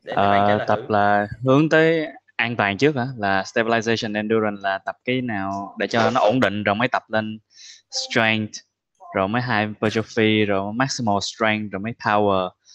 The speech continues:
Speaker 2: Tức là đi theo hướng là ổn định, rồi mới tới sức mạnh, rồi mới tới cái gọi là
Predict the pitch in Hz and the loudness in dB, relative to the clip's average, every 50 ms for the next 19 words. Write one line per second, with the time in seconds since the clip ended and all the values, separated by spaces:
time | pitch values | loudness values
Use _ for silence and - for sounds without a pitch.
0 | - - _ - 143 131 123 120 127 117 120 117 120 123 120 127 143 156 147 117 | -20 -10 _ 0 2 4 4 4 4 4 4 4 4 4 2 2 2 2 2 2
1 | 101 101 98 98 - - 107 127 139 113 98 101 107 110 110 104 110 101 104 113 | 2 2 2 0 0 0 -2 0 2 0 0 0 -2 -10 -10 -10 -10 -8 -6 -6
2 | 123 123 - 135 135 139 147 151 156 _ _ _ - - - - _ _ - - | -6 -2 0 2 2 2 2 0 -4 _ _ _ -20 -20 -20 -20 _ _ -4 -4
3 | 180 - 127 107 98 90 98 107 110 110 104 107 120 123 - 135 139 135 139 139 | -4 -2 -2 -2 -2 -2 -4 -4 -4 -2 -2 -2 -2 -2 0 -2 -2 0 -2 -2
4 | 139 113 101 101 95 95 92 92 | -2 -4 -4 -4 -4 -4 -6 -8